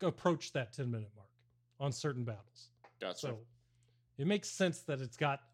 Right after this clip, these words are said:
Speaker 1: that
Speaker 2: All right,
Speaker 1: type
Speaker 2: so
Speaker 1: of time.
Speaker 2: I am in the
Speaker 1: You
Speaker 2: middle
Speaker 1: know
Speaker 2: of
Speaker 1: what
Speaker 2: a
Speaker 1: I mean?
Speaker 2: battle right now with my Sith. I am doing it with my Sith that I ended up beating it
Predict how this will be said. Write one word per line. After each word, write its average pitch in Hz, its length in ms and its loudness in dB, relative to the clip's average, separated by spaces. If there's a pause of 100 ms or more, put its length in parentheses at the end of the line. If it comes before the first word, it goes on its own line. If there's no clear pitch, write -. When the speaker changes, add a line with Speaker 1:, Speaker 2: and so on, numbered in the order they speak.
Speaker 1:
that 139 160 0
Speaker 2:
All - 60 -2
right, - 60 0
Speaker 1:
type 131 120 4
Speaker 2:
so 165 140 4
Speaker 1:
of - 60 -2
time. 104 300 -4
Speaker 2:
I 180 100 8
am 208 220 6
in 156 160 4
the 160 60 4
Speaker 1:
You 151 60 4
Speaker 2:
middle 143 180 6
Speaker 1:
know 135 60 4
Speaker 2:
of 123 40 0
Speaker 1:
what 127 40 4
Speaker 2:
a - 20 6
Speaker 1:
I - 20 6
mean? 113 60 -2
Speaker 2:
battle 120 440 4
right 127 280 6
now 113 280 6
with 110 500 0
my 110 380 4
Sith. - 680 4 (580)
I 127 120 6
am 135 120 4
doing 139 200 6
it 127 100 2
with 123 160 2
my 113 180 4
Sith 127 380 2
that 120 100 4
I 113 160 6
ended 110 240 -2
up 113 180 0 (220)
beating 113 380 4
it 104 140 2